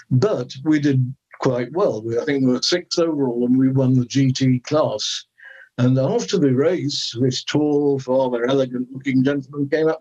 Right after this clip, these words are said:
to her and he said, "Uh, Redman, how would you like to drive with X at the Kyalami Nine Hours?"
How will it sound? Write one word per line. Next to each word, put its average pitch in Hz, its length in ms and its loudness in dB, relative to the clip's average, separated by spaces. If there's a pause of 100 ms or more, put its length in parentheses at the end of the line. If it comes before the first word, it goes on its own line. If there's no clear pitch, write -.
to 156 100 2
her 156 60 0
and 156 120 -6
he 160 100 -4
said, 151 260 -2 (880)
"Uh, 160 360 2
Redman, 165 460 0
how 208 260 2
would 196 140 0
you 180 160 0
like 143 300 -2
to 135 120 -4
drive 127 400 2
with 123 160 -2
X - 400 -4
at 123 140 -2
the 131 80 0
Kyalami 123 800 0
Nine 120 340 0
Hours?" 113 720 -4